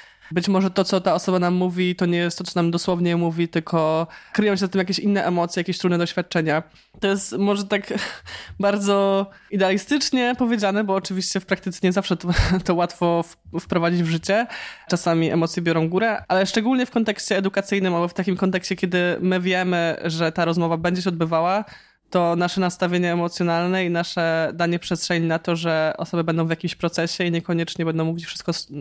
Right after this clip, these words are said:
to, co chcemy słuchać, jest ważne.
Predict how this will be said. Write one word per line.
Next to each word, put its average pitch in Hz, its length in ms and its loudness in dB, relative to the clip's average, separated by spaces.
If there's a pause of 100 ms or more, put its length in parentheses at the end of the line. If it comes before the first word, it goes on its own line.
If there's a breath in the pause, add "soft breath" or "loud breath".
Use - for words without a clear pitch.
(120)
to, 170 140 -2
co 165 160 -4
chcemy 165 360 -2
słuchać, 214 440 -2 (580 loud breath)
jest 202 280 0
ważne. 160 460 2